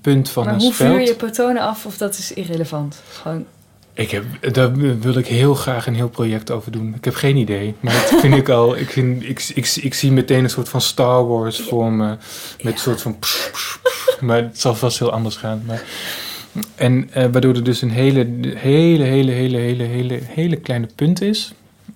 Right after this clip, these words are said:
Speaker 1: waarmee je dan als een soort van platenspeler over die atomen kan bewegen. En daardoor een soort van drie D tekening op de computer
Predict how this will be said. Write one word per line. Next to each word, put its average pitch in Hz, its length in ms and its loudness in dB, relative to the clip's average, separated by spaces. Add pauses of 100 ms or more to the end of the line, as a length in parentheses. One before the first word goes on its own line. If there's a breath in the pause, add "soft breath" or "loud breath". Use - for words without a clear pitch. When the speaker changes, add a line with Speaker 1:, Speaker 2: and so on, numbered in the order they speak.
Speaker 1:
waarmee 127 400 4
je 131 100 4
dan 123 180 2
als 123 140 -2
een 123 60 -2
soort - 160 -8
van 113 140 -2
platenspeler 131 800 0
over 131 320 2
die 123 160 -2
atomen 117 640 -2 (400 soft breath)
kan 107 420 -4 (120)
bewegen. 110 640 -4 (1700 loud breath)
En 120 160 0
daardoor 120 300 2
een - 80 -8
soort - 160 -6
van 113 140 -4
drie 117 380 2
D 127 40 -4
tekening 107 500 0
op - 120 -14
de - 80 -14
computer 107 640 -6